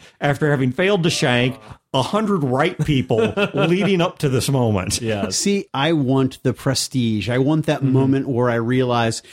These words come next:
Speaker 3: that Christian Bale
Speaker 2: <laughs>
Speaker 3: is playing his twin brother, or that
Speaker 2: Right.
Speaker 3: moment where, uh, you know, Jack and Marla are arguing in the kitchen,
Speaker 2: Yeah.
Speaker 3: and you look down the stairwell, and Brad Pitt looks up and says, "This conversation is over."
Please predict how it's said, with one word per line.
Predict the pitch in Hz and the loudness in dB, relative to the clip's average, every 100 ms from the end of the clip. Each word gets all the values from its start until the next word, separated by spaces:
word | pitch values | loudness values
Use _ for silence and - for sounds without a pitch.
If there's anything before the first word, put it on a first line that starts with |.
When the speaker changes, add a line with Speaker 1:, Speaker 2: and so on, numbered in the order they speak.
| - - | -12 -4
Speaker 3:
that | 135 | -4
Christian | - 156 - - 135 117 | -2 -2 -2 0 0 0
Bale | 127 123 120 117 107 143 | 0 2 2 0 0 0
Speaker 2:
<laughs> | 196 | 0
Speaker 3:
is | - 170 135 - | 2 2 2 0
playing | - - 135 127 | -4 0 2 4
his | 117 - | 2 -2
twin | - 113 | 0 0
brother, | 104 110 107 101 - | 2 -2 -2 -6 -4
or | 160 151 | -2 0
that | 156 117 | 2 2
Speaker 2:
Right. | 156 | 2
Speaker 3:
moment | 160 175 165 147 139 - - | 2 2 2 0 -2 -8 -8
where, | 143 131 135 131 123 120 | -4 0 2 2 2 0
uh, | 113 110 104 110 | 0 -2 -6 -2
you | 127 | 0
know, | 117 110 110 110 110 | 0 0 -4 -6 -4
Jack | 131 151 147 147 | -2 0 0 0
and | 135 | 2
Marla | 139 135 135 127 123 120 | 2 2 2 2 2 0
are | 117 113 113 - | -2 -2 -4 -4
arguing | 143 147 123 139 135 | -2 0 2 2 2
in | 123 | 2
the | 120 | -2
kitchen, | - 156 147 139 | -2 -4 -2 2
Speaker 2:
Yeah. | 127 123 | 4 4
Speaker 3:
and | 131 | 2
you | 131 | 0
look | 151 170 | 0 -2
down | 165 143 131 | 0 2 2
the | |
stairwell, | - - 143 139 131 117 110 107 - - - | -2 0 0 2 2 0 -2 -6 -12 -20 -10
and | 151 131 127 | -2 -2 0
Brad | 147 151 139 | 0 0 0
Pitt | 151 165 | -2 0
looks | 151 135 - | 0 0 0
up | 139 135 | 0 0
and | 131 | 0
says, | 143 135 104 | 2 0 0
"This | 120 139 | -2 -2
conversation | - 147 131 127 - 131 127 135 | 0 0 2 0 0 0 0 0
is | 113 120 | 0 2
over." | 123 110 | 2 0